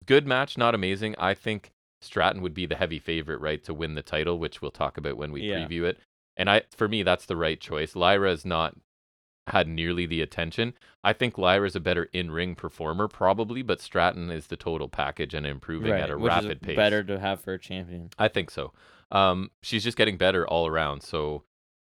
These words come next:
Speaker 1: why not see how she does with the title, right? This is developmental. She's really close to probably being sent to main roster, so let's see what she can do with the title.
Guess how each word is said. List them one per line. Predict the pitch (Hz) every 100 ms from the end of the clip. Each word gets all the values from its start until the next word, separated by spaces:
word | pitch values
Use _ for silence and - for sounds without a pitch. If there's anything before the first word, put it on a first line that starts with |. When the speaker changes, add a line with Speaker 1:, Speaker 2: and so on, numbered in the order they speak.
| -
Speaker 1:
why | 85 82
not | 82 80 -
see | 90
how | 85
she | 82 80
does | 82 82
with | 80
the | 87
title, | 85 92 73
right? | 71 80
This | 82 -
is | 82
developmental. | 85 82 82 76 80 95
She's | - 82 73
really | 78 92 90
close | - 87 85
to | -
probably | 80 82 80
being | 76 78
sent | - 87 80
to | 82
main | 78 73
roster, | 78 92 - 120
so | - 82
let's | 80 80 -
see | 90
what | 80 -
she | 85
can | 80
do | 80
with | 76
the | -
title. | - - -